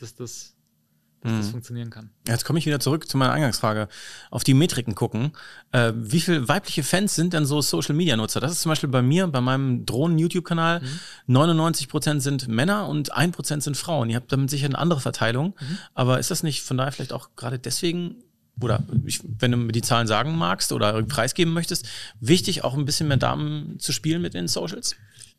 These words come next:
Speaker 1: Dann würde ich so per se nicht sagen, weil ja
Speaker 2: Okay.
Speaker 1: Damenfußball nicht zwangsläufig was für Damen, äh, ist und so, deswegen, also
Speaker 2: Ja,
Speaker 1: da,
Speaker 2: nee, aber
Speaker 1: äh, äh, sollte man nie, nie, glaub ich, nicht zu sehr in Stereotypen
Speaker 2: Klar.
Speaker 1: denken.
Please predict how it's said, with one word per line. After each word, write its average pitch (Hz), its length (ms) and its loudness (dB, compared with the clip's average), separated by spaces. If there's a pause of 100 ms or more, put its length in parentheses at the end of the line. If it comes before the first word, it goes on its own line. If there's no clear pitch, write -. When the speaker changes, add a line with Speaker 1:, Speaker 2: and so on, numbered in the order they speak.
Speaker 1:
Dann 135 180 -4
würde 143 100 4
ich 135 80 0
so 147 100 -4
per 131 200 -8
se 131 120 0
nicht 127 160 -8
sagen, 117 280 -6
weil 120 100 2
ja 123 60 4
Speaker 2:
Okay. 123 100 -2
Speaker 1:
Damenfußball 143 640 0
nicht 143 200 -6
zwangsläufig 139 600 -4
was 131 160 -8
für 135 120 -6
Damen, 131 380 -6
äh, 139 220 -10
ist 131 140 -12
und 143 180 -12
so, 127 140 -8
deswegen, 120 360 -10
also 123 160 0
Speaker 2:
Ja, 214 160 6
Speaker 1:
da, 180 200 2
Speaker 2:
nee, - 40 -6
aber 131 340 -2 (220)
Speaker 1:
äh, - 120 -10
äh, - 40 -16 (920)
sollte 139 240 -4
man 135 180 -4
nie, 143 260 -10 (100)
nie, 147 120 -8
glaub 143 160 -2
ich, 131 80 -6
nicht 139 140 -12
zu 147 100 -10
sehr 135 100 -6
in 127 80 -10
Stereotypen 143 1300 -6
Speaker 2:
Klar. 127 160 -2
Speaker 1:
denken. 139 360 -6